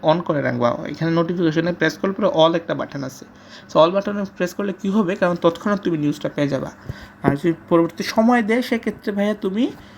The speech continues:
আহ, বিভিন্ন চিঠির মাধ্যমে আ-, আবেদনের মাধ্যমে যে "স্যার আমি পাস করব" এই ধরনের আশ্বাস দিয়ে তুমি ফর্মটা ফিল আপ করতে পারো যদি কলেজ অনুমোদন দেয়, আর না দিলে তো নাই। আর এখন কেন করতে পারবে না? কারণ এখন সময় নেই।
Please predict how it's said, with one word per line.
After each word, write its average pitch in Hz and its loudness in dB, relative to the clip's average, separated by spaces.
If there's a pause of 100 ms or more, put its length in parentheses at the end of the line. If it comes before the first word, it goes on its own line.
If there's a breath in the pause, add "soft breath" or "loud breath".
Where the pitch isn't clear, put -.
(240 loud breath)
আহ, 131 0 (200)
বিভিন্ন 160 2
চিঠির 160 -2
মাধ্যমে 156 0
আ-, 180 -2
আবেদনের 139 2
মাধ্যমে 190 0
যে 170 -4
"স্যার 131 0
আমি 131 -2
পাস 143 2
করব" 185 -4
এই 220 4
ধরনের 156 0
আশ্বাস 180 2
দিয়ে 214 0 (420 loud breath)
তুমি 135 -4
ফর্মটা 139 0
ফিল 147 2
আপ 147 -4
করতে 196 2
পারো 101 -2
যদি 139 -2
কলেজ 135 -2
অনুমোদন 135 -4
দেয়, 143 2 (400 loud breath)
আর 160 -2
না 156 4
দিলে 170 0
তো 147 -4
নাই। 135 -4
আর 135 -2
এখন 151 0
কেন 214 0
করতে 208 0
পারবে 220 2
না? 262 2
কারণ 151 -2
এখন 147 -4
সময় 156 -2
নেই। 156 -4